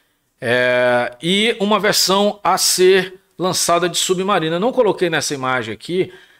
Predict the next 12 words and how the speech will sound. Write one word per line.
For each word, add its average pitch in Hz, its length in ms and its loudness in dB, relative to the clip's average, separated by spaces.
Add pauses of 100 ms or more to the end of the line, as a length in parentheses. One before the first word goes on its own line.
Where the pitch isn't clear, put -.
(160)
mas 156 200 -4
basicamente 170 1040 -2 (280)
a 135 100 -2
versão 170 320 0
submarina 170 840 -4
é 180 420 2 (260)
o 170 100 -2
Mansub 190 640 -2
encapsulado 180 960 0
em 160 80 -6
um 156 160 -8
projetil 160 840 -2